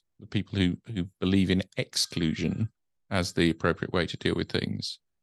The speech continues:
um, were not in the ascendancy.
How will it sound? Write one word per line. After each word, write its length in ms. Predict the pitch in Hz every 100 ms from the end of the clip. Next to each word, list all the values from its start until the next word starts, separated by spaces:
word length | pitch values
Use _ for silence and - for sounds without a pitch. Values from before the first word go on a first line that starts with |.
| _ _ _ -
um, 480 | 95 92 92 90 - _ -
were 580 | 101 98 95 95 90 98 _ _
not 280 | 101 92 -
in 120 | 92
the 80 | 90
ascendancy. 600 | 85 98 90 87 -